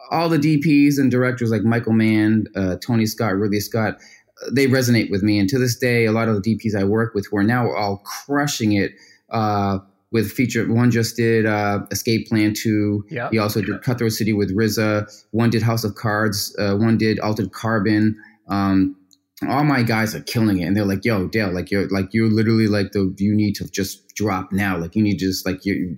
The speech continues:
Speaker 1: we're waiting for you because I'm literally, like, the guy that's been doing it as long, if not longer, who just hasn't found that right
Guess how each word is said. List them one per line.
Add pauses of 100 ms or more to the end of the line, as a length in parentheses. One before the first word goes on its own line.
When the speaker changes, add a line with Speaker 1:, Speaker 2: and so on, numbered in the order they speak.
Speaker 1:
we're
waiting
for
you
because
I'm
literally,
like,
the
guy
that's
been
doing
it (260)
as
long,
if
not
longer, (260)
who
just
hasn't (360)
found
that
right